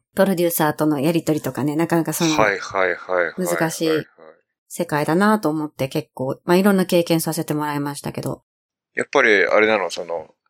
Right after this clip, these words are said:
Speaker 2: アーティストはやっぱ自分の表現したいものを表現するだけど、シーエムとかね、そういうなんかの番組系だと、クライアントの意向とか、こういうものをやってみたいなある？
Speaker 1: そうですね、
Speaker 2: は-、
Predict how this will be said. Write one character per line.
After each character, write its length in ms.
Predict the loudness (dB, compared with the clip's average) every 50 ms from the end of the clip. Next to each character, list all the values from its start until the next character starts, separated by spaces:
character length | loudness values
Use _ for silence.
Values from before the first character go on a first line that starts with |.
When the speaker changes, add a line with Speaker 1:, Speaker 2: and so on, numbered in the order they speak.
| _ _ _ _ _ _
Speaker 2:
ア 160 | -6 -4 -4
ー 40 | -4
テ 120 | -4 -6 -10
ィ 20 |
ス 100 | -8 -6
ト 80 | -6 -6
は 100 | -4 -6
や 60 | -6
っ 20 | -8
ぱ 80 | -8
自 140 | -10 -10 -8
分 220 | -8 -10 -10 -8
の 80 | -6 -6 -4
表 280 | -4 -4 -4 -4 -4 -4
現 60 | -4
し 40 | -4
た 100 | -6 -6
い 20 |
も 100 | -6 -6
の 100 | -10 -12
を 20 | -12
表 280 | -12 -12 -10 -10 -12 -12
現 100 | -10 -10
す 120 | -10 -10 -10
る 240 | -12 -12 -14 -12 -10
だ 80 | -10 -8
け 100 | -8 -8
ど、 260 | -8 -8 -8 -10 _ _ _ _
シ 260 | -10 -8 -8 -6 -6
ー 140 | -4 -4 -4
エ 20 |
ム 140 | -4 -6 -6
と 120 | -8 -6 -6
か 140 | -4 -6
ね、 120 | -6 -8 -12
そ 160 | -12 -10 -8
う 20 | -8
い 100 | -8 -6
う 40 | -4
な 100 | -4 -6
ん 80 | -4
か 140 | -2 -4 -4
の 200 | -4 -6 -10 -16 -18 _ _ _ _ _ _ -8
番 180 | -8 -8 -8 -10
組 240 | -12 -10 -10 -10
系 200 | -6 -4 -2 -2
だ 100 | 0 -2
と、 140 | -4 -6 -10 -14 -16 -18 _ _ _ _ _ _ _ _ _ _
ク 120 | -4 2 2
ラ 80 | 4
イ 100 | 4 4
ア 80 | 2 0
ン 60 | -2
ト 140 | -4 -8 -6
の 100 | -6 -6
意 100 | -6 -8
向 220 | -8 -10 -10 -10
と 120 | -10 -12 -12
か、 120 | -10 -10 -12 -12 -14 _ _ _ _ _ _ _ _
こ 140 | -8 -8
う 20 | -8
い 40 | -8
う 20 |
も 100 | -8 -10
の 80 | -12 -12
を 40 | -14 -14 -12 -10
や 100 | -10 -10
っ 60 | -8 _
て 120 | -6 -6
み 60 | -6 -6
た 100 | -8 -8
い 40 |
な 120 | -6 -6 -6
あ 60 | -6
る？ 220 | -6 -8 -12 -14 _ _ _ _ _ _
Speaker 1:
そ 200 | 0 2 4 4
う 40 | 6
で 80 | 4
す 100 | 4 4
ね、 100 | 2 4
Speaker 2:
は-、 40 | 4